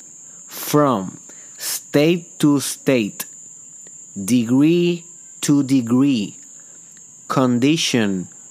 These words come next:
to condition, pole to pole, vibration to vibration. True hermetic transmutation is a mental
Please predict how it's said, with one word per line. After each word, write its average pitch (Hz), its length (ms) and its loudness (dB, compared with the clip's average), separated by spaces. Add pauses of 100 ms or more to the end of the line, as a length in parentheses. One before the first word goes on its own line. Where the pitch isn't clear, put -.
(160)
to 139 180 2
condition, 117 840 -2 (760)
pole 139 760 0 (200)
to 139 220 0
pole, 117 680 -2 (600)
vibration 123 1400 0
to 135 180 2
vibration. 120 1080 -2 (1400)
True 175 500 2
hermetic 123 760 0 (120)
transmutation 107 1120 -2 (640)
is 127 480 -4 (500)
a 110 120 -2
mental 104 520 -4